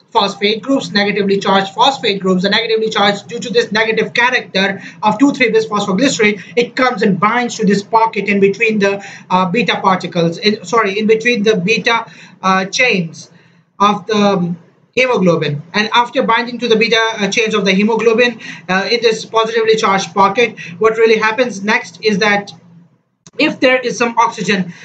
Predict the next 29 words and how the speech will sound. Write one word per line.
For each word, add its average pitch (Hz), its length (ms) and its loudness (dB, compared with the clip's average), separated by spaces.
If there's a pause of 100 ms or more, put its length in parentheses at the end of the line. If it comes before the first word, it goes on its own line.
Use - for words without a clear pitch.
(160)
uh, 196 200 2
bonded 208 840 2 (280)
oxygen, 233 500 0
if - 260 0
oxygen 254 360 0
is 208 120 -2
bonded 233 380 2
to 226 160 -8
any 262 280 2
of 214 340 2
the 202 80 0
four 226 380 2 (200)
heme 320 320 0
groups, 208 380 2 (220)
that 254 320 0
oxygen 208 480 0
is 190 200 2
removed. 240 480 4 (220)
Why? 247 480 0 (180)
That 220 180 2
oxygen 226 480 0
is 180 220 2
lost. 185 500 2 (260)
Why? 240 340 2
Because 202 480 -2
this 277 220 -2
two 285 300 4
three 247 180 -2
bisphosphoglycerate, 220 1200 0